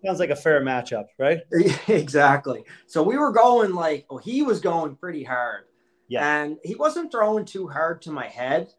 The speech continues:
Speaker 2: but to the body. Every shot that he threw at my body was, he was trying to put me down, I like to think. And anyway, I kept taking it. I kept moving. I was throwing shots back.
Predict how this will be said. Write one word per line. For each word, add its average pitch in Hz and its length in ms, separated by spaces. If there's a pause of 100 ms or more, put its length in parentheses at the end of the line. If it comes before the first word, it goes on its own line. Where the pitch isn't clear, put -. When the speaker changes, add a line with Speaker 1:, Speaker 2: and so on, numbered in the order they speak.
(260)
Speaker 2:
but - 200
to 175 100
the 156 100
body. 147 360
Every 190 160
shot 165 300
that 147 80
he 139 100
threw 147 300
at 135 100
my 135 80
body 123 440
was, 123 160
he 143 180
was - 260 (220)
trying 165 440
to 139 60
put - 260
me 139 140
down, 131 340
I 143 100
like 131 280
to 139 80
think. 147 340 (640)
And 175 160
anyway, 180 340
I 180 80
kept 202 280
taking 165 340
it. 170 80
I 160 80
kept 160 240
moving. 151 320
I 143 80
was 143 140
throwing 147 260
shots 143 320
back. 135 380